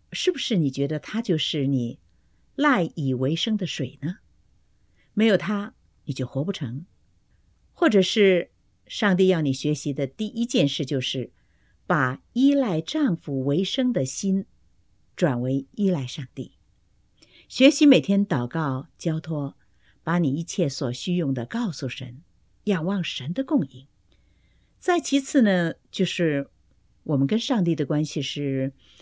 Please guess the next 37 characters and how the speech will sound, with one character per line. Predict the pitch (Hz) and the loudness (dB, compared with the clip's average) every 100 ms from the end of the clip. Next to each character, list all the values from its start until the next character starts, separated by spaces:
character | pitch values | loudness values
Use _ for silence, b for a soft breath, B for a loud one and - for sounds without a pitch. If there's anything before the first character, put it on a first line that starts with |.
| b b | b b
是 | - 202 | -2 -2
敬 | 202 392 247 | 0 2 4
拜 | 180 147 | 4 -2
的 | 180 | -4
关 | 143 131 | -8 -8
系。 | - 127 _ _ _ _ _ _ _ _ _ _ _ _ _ _ - | -8 -12 _ _ _ _ _ _ _ _ _ _ _ _ _ _ -4
他 | 214 214 | 0 0
创 | - 202 | 0 -2
造 | 156 139 | -2 -2
我 | 123 | -4
们， | - - _ _ _ _ _ | -8 -12 _ _ _ _ _
我 | 220 | 4
们 | 202 254 233 | 4 4 4
理 | 180 131 | 2 0
应 | 165 254 285 | 4 6 6
敬 | - 131 | 6 0
拜 | 120 123 | 0 -6
他， | - 127 - | -10 -12 -12
对 | - | -8
不 | 139 | -4
对？ | 139 123 - _ _ _ _ _ _ _ _ b b | -4 -6 -10 _ _ _ _ _ _ _ _ b b
而 | b 277 | b 4
敬 | 392 392 | 4 4
拜 | 262 214 | 4 4
上 | - 220 185 | 2 2 2
帝 | 190 | 0
呢， | 156 143 - _ _ | 0 -4 -8 _ _
要 | - 170 | -2 0
用 | 160 156 | 0 -2
心 | 151 - 247 | -4 0 0
灵 | 180 160 | 2 0
跟 | 180 185 | 0 0
诚 | - 143 226 | -2 -4 -2
实 | - 120 | -4 -6
敬 | - 117 | -6 -8
拜 | 123 143 | -8 -16
他。 | - - | -20 -20